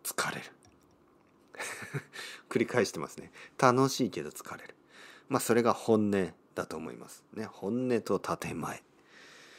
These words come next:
まあ、本当のことを言えば、楽しいけど疲れるというのが本音ですよね。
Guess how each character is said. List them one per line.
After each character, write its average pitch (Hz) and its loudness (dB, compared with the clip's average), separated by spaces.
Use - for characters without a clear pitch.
ま 120 6
あ、 101 2
本 123 4
当 120 4
の 113 0
こ 113 0
と 110 2
を 87 4
言 80 -2
え - -6
ば、 78 -2
楽 92 -6
し - -8
い - -14
け 85 -10
ど 78 -8
疲 - -10
れ 71 -8
る 67 -14
と - -12
い 78 -8
う - -8
の 95 -4
が 76 -6
本 76 -12
音 - -14
で 65 -14
す - -16
よ - -14
ね。 113 2